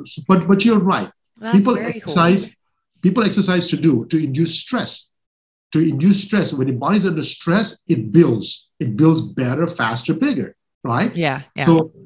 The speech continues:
Speaker 1: but then chronic stress is not
Speaker 2: Yeah.
Speaker 1: good for you because
Speaker 2: Right.
Speaker 1: the body gives up on you.
Speaker 2: Right.
Speaker 1: So, so when you, you're absolutely right. So when you're working out, I want you to push as hard as possible
Speaker 2: Right.
Speaker 1: until, until the last breath, because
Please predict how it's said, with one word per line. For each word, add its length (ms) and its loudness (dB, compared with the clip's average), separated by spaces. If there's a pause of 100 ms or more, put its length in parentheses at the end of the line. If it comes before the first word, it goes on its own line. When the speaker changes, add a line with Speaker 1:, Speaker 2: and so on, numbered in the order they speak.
Speaker 1:
but 360 2
then 280 2 (120)
chronic 500 0
stress 600 -6 (180)
is 180 0
not 180 2
Speaker 2:
Yeah. 120 -4
Speaker 1:
good 200 -2
for 140 2
you 80 4
because 220 -2
Speaker 2:
Right. 240 -2
Speaker 1:
the 40 -10
body 180 2
gives 340 -2
up 160 -2
on 180 -8
you. 180 -10 (480)
Speaker 2:
Right. 280 -2
Speaker 1:
So, 320 0 (260)
so 180 2
when 200 2
you, 140 -2
you're 300 2
absolutely 340 0
right. 200 -6 (220)
So 120 -4
when 180 0
you're 200 0 (160)
working 300 -2
out, 280 -6 (300)
I 140 -2
want 260 -2
you 60 -2
to 120 -2
push 280 -2
as 180 -6
hard 400 0
as 180 -2
possible 640 -4
Speaker 2:
Right. 180 -4
Speaker 1:
until, 440 6 (220)
until 400 0
the 100 -2
last 540 -4
breath, 420 -2
because 580 -4